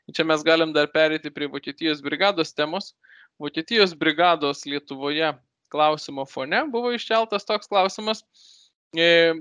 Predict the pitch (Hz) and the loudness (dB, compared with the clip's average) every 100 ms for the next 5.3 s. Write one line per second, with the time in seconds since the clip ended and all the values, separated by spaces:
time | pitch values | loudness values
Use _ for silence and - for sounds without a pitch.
0 | 151 - 180 - 202 233 214 196 185 226 | -10 -6 -6 -2 -2 -2 -2 -4 -6 -6
1 | 196 175 170 185 196 170 160 170 165 175 | 0 2 2 0 -4 -2 0 2 0 -2
2 | 202 196 160 139 - 135 131 127 131 - | 0 2 2 -2 -6 -2 -2 -2 -6 -6
3 | 208 220 175 170 170 160 165 175 - 143 | 0 2 2 4 2 2 -2 -4 -4 -2
4 | 143 139 131 170 165 151 139 139 143 147 | 0 0 -2 2 2 2 -2 -4 -6 -6
5 | 175 262 320 | 0 2 2